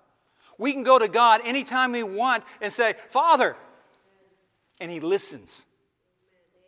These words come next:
He listens.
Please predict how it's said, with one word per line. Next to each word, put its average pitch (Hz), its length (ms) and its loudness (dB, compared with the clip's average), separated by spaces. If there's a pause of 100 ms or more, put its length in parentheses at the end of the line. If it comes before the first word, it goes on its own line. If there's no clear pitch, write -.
(1800)
He 147 60 -20
listens. - 540 -16